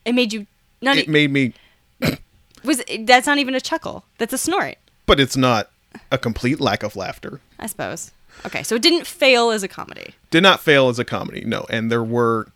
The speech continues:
Speaker 2: I could see the, like, comedic seeds there. I just wish they had yielded different flowers. <laughs>
Speaker 1: <laughs> I like that. That's very, it's very poetic.
Speaker 2: Um, so that is a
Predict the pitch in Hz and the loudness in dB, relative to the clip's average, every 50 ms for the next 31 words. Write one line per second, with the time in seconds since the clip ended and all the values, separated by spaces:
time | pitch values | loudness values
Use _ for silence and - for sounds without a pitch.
0 | _ _ _ _ _ _ _ _ _ - 135 135 - - 127 107 - - - - | _ _ _ _ _ _ _ _ _ 0 0 2 2 0 -2 -4 -4 -4 -4 -2
1 | - 156 151 147 147 147 143 143 139 139 139 135 135 135 131 - _ _ _ _ | -2 -2 -2 -2 -2 -2 -2 0 0 0 0 0 -2 -2 -4 -8 _ _ _ _
2 | _ _ _ _ _ _ - 135 131 117 117 110 107 107 104 95 87 82 - - | _ _ _ _ _ _ -14 -10 -6 -4 -4 -4 -4 -6 -8 -10 -12 -14 -16 -14
3 | - 104 - - - - - _ _ _ _ _ _ _ _ _ _ _ _ _ | -12 -12 -12 -12 -14 -18 -20 _ _ _ _ _ _ _ _ _ _ _ _ _
4 | _ _ _ _ _ _ - - 123 120 127 127 123 120 - - - - - 135 | _ _ _ _ _ _ -4 -2 0 2 2 2 2 0 -2 -4 -6 -6 -4 -4
5 | 135 151 175 160 160 160 175 175 185 196 208 233 226 _ _ _ _ _ _ _ | -2 -4 -4 -6 -2 0 0 0 2 0 -2 -6 -8 _ _ _ _ _ _ _
6 | _ _ _ _ _ - 120 120 113 110 113 107 - - 113 110 101 101 - - | _ _ _ _ _ -2 -2 -2 0 -2 -4 -6 -6 -6 -6 -6 -4 -4 -6 -6
7 | - - - - 123 107 107 101 98 101 104 - - 113 110 110 - - 117 123 | -8 -10 -12 -14 -16 -12 -10 -10 -10 -10 -12 -12 -10 -10 -10 -10 -10 -12 -8 -6
8 | 127 135 135 127 139 135 135 131 131 - - 123 135 127 - 135 123 - - - | -6 -6 -6 -6 -8 -8 -10 -10 -14 -16 -12 -10 -10 -10 -8 -10 -12 -12 -12 -14
9 | 117 101 95 95 - - - - - - - - - - - 277 - - - - | -14 -14 -14 -16 -18 -14 -12 -8 -8 -8 -10 -10 -6 -2 -2 -2 -2 -4 -12 -20
10 | - - _ - - 339 294 277 285 - - 214 202 - _ - - 302 294 - | -20 -20 _ -12 -10 -8 -8 -8 -10 -12 -16 -18 -18 -16 _ -14 -14 -12 -12 -10
11 | - 330 320 330 330 339 330 - - - - - - - 311 302 302 - 285 285 | -8 -6 -4 -4 -4 -4 -6 -10 -16 -20 -18 -10 -4 0 0 0 0 -2 -2 -2
12 | 196 175 151 131 - - - - - - 139 127 120 113 110 107 107 104 110 120 | -2 -2 -2 -4 -8 -10 -16 -20 -6 -2 0 0 0 0 0 -2 -4 -6 -8 -12
13 | 123 _ _ _ - - - 143 139 143 151 147 139 127 131 127 120 120 113 113 | -14 _ _ _ -12 -6 -2 4 4 6 6 6 4 2 2 2 2 2 -2 -4